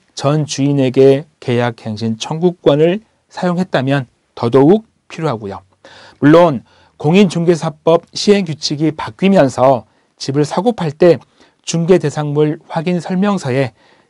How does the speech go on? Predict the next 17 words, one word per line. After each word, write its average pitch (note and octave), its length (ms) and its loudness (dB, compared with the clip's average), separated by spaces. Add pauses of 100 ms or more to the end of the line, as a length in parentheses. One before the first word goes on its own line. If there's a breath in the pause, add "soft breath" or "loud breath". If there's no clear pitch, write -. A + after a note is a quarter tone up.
(100)
주인과 C#3+ 640 2
세입자 C#3 500 -6
간의 C3 480 0 (140)
계약 A#2 420 -6
갱신 A2+ 400 -6
청구권 E3+ 760 0 (300 soft breath)
사용 E3+ 400 -6
여부를 B2 420 -2 (380 soft breath)
기재하게 C#3+ 480 -4
되어 A#2+ 240 -4
있고요. A2 480 -4 (540 soft breath)
법정 D#3+ 340 -2
서식은 G3+ 400 0
아니지만 B2+ 520 -2 (280 soft breath)
그 - 160 0
확인 F#3 380 0
서류에 E3+ 500 2